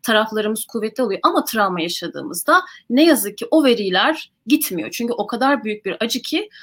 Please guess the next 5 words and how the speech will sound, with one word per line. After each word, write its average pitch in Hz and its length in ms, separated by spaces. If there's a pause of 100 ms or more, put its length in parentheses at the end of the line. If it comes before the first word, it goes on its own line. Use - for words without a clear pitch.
(160)
o 415 100
zaman 247 280
işte - 280 (320)
kapasitemiz 320 880
düşüyor. 214 380